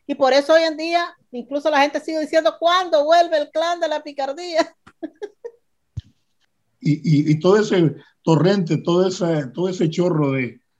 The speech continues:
Speaker 2: de espontaneidad fue lo que generó precisamente el éxito que conseguimos.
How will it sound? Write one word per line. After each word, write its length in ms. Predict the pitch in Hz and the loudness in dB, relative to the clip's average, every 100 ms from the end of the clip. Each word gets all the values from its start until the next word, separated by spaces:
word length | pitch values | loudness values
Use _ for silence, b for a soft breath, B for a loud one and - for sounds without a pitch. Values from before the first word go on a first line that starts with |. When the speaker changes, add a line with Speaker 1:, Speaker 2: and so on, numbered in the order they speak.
| _ _ _ | _ _ _
Speaker 2:
de 240 | - 156 | -2 0
espontaneidad 680 | 139 - 143 139 131 135 175 | 0 0 0 0 0 0 0
fue 140 | 180 180 | 2 2
lo 120 | 170 | 2
que 120 | 160 | 0
generó 420 | 156 135 127 147 | -2 -2 -2 -4
precisamente 800 | 156 139 131 123 123 113 131 117 _ _ _ _ _ _ _ _ - | -4 -4 -4 -6 -6 -6 -10 -12 _ _ _ _ _ _ _ _ -12
el 180 | - | -4
éxito 360 | 139 139 151 131 | -2 0 0 0
que 120 | 123 | -2
conseguimos. 640 | 117 110 120 98 92 92 | -6 -8 -10 -10 -12 -16